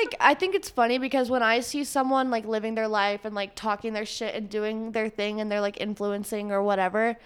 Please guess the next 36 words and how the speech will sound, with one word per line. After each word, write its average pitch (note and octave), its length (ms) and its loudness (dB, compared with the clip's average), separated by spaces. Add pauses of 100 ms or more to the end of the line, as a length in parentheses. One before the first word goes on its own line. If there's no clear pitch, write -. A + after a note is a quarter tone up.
(260)
I'm D#4 140 4
like, E4+ 200 2 (120)
"Go D#4 180 8
off." C4 420 8
But D4+ 160 6
when D4+ 160 10
I A#3+ 200 10
do D4+ 140 2
it, E4 100 6
I'm C#4 100 2
like, A3+ 240 -2
"Don't A3+ 240 -4 (120)
fucking F#3+ 420 -4
look G3 180 -6
at - 100 -8
me." G#3 380 -8 (360)
It's B3+ 200 -8
so, G4 220 2
it's, - 560 -6
it's B3+ 180 -4
funny. B3+ 240 0
I, G#3 140 4 (120)
I'm A#3+ 80 4
more, C#4 280 4
like, A3 280 2
um, G#3 360 2
sympathetic, A3 1040 -6 (100)
empathetic, D4+ 600 -2
I A#3 100 4
don't B3 100 2
know A#3 80 2
the G#3+ 80 2
word, G#3 320 2
towards B3+ 260 0
other G#3+ 200 0
people. F#3+ 440 -4